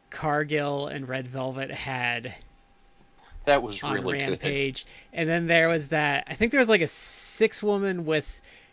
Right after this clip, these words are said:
Speaker 1: Ruby Soho, Rio, someone else. Oh, and Chris Statlander versus, um,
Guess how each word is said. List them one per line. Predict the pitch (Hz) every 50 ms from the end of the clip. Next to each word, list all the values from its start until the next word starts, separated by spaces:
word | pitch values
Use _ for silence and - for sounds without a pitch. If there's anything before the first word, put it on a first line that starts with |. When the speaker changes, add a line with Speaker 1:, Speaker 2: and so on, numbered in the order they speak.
| _ -
Speaker 1:
Ruby | - 185 202 190 202
Soho, | 180 - - 190 190 175 160 170 170
Rio, | 165 156 143 156 165 165 165 160 160 156 156 156 151 147
someone | 135 - - - 165 156 156 151 147
else. | 147 143 143 147 147 -
Oh, | - 196 175 170
and | 160 147
Chris | - - 196 185 160 - -
Statlander | - 165 151 151 - 156 160 156 156 151 156 151 147
versus, | 135 139 143 139 139 - - -
um, | 143 131 131 127 120 117 123